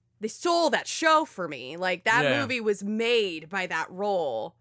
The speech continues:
Speaker 2: Yeah,
Speaker 1: You
Speaker 2: yeah.
Speaker 1: know, it would not have been as impactful. And Lucifer had a very similar impact.
Speaker 2: It's true.
Speaker 1: And that's
Speaker 2: And I,
Speaker 1: awesome.
Speaker 2: I like that
Speaker 1: That's hard to
Speaker 2: angle.
Speaker 1: do.
Speaker 2: I like that angle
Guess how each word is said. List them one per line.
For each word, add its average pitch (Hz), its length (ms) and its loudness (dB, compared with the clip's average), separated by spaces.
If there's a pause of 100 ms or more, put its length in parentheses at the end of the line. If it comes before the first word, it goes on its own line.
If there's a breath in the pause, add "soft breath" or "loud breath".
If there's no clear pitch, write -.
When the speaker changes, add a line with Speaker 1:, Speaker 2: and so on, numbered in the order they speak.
(160)
Speaker 2:
Yeah, - 140 -8
Speaker 1:
You 202 100 0
Speaker 2:
yeah. 190 40 0
Speaker 1:
know, 196 320 2
it 214 80 0
would 220 160 -4
not 226 200 4
have 226 80 -4
been 214 120 -4
as 190 120 -8
impactful. 190 560 -8
And 196 280 -6 (380 soft breath)
Lucifer 359 420 -6
had 381 180 2
a 262 80 0
very 196 420 0
similar 185 400 -8
impact. 160 380 -10
Speaker 2:
It's 156 120 -10
true. 151 200 -4 (380 soft breath)
Speaker 1:
And 208 100 2
that's 226 200 2
Speaker 2:
And 196 80 -2
I, 202 60 0
Speaker 1:
awesome. 220 260 6
Speaker 2:
I 220 40 2
like 262 220 2
that 254 100 2
Speaker 1:
That's 226 140 -2
hard - 260 4
to 120 60 0
Speaker 2:
angle. 113 120 -2
Speaker 1:
do. 175 400 -4
Speaker 2:
I 156 40 -2
like 196 160 -2
that 196 200 -4
angle 110 600 -8